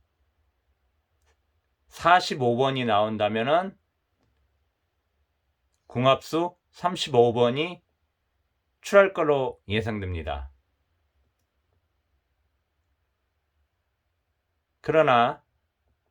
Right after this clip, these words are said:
개인적으로는 한 게임 이상은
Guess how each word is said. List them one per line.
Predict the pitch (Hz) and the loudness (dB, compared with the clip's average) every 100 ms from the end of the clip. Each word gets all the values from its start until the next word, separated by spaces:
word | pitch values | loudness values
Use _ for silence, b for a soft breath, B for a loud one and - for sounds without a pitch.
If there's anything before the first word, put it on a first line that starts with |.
| _ _ - | _ _ -4
개인적으로는 | 131 147 143 151 131 131 127 151 127 76 - _ _ _ _ _ _ _ _ _ _ _ _ _ | 0 2 4 2 2 0 -2 -2 -4 -8 -12 _ _ _ _ _ _ _ _ _ _ _ _ _
한 | - 180 190 - | -14 -10 -10 -2
게임 | 196 185 180 | 2 2 0
이상은 | 165 120 107 127 131 165 196 | -4 -4 0 -2 0 -2 -2